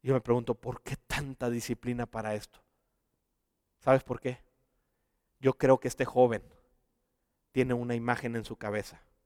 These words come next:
llegar a ser un jugador profesional.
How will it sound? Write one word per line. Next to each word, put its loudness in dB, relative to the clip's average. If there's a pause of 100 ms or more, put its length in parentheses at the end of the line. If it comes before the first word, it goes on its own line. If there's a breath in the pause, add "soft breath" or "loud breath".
(1300)
llegar -2
a -6
ser -6 (360)
un -12
jugador -2
profesional. -18